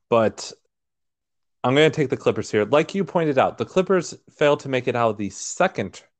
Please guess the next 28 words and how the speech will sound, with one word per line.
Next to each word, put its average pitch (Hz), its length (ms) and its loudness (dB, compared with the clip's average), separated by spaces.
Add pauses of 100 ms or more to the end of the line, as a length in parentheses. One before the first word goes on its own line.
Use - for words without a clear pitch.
round. 85 340 -16 (400)
Uh, 117 460 6 (640)
so 156 200 -2
I'm 180 100 2
still 214 220 -2
gonna 196 160 0
take 175 180 0
them 135 140 -6
in 120 80 -2
the 104 60 -2
first - 300 -2
round. 101 280 -4 (2750)
They, 135 500 4
yeah, 101 380 -4 (840)
I 143 60 2
don't 170 160 4
have 170 160 2
too 156 160 0
much 127 240 0
more 85 320 -2
as 113 200 0
to 107 100 -6
why. 80 300 0 (100)
I 127 100 2
just, - 420 -4 (400)
you 127 80 -4
know, 127 140 2
sometimes 127 640 -2